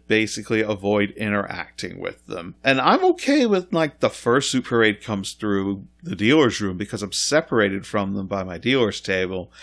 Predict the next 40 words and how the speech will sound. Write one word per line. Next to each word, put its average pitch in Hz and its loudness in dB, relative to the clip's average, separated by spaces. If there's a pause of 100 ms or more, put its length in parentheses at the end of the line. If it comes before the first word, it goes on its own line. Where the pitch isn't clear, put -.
(360)
and 107 2
I'm 101 2
just 98 -4
wa-, 110 6
and 107 -2
seeing 113 0
them 101 0
walking 101 0
by, 113 4
and 92 -2
that's - -2
fine. 104 -2
I 98 -2
just 208 0
don't 190 2
like 151 4
it 143 2
when 123 0
they 104 -2
interact 92 -6
with - -16
me. - -16
But 185 6
I - 6
also 208 2
just 156 0
don't 143 4
really 131 2
enjoy 107 2
looking 101 -2
at 87 -4
fursuits. 131 0
So, 127 6
like, 120 6
on 123 0
Twitter, 131 4 (320)
I 131 2
have 135 2
the 120 -2
hashtag 117 0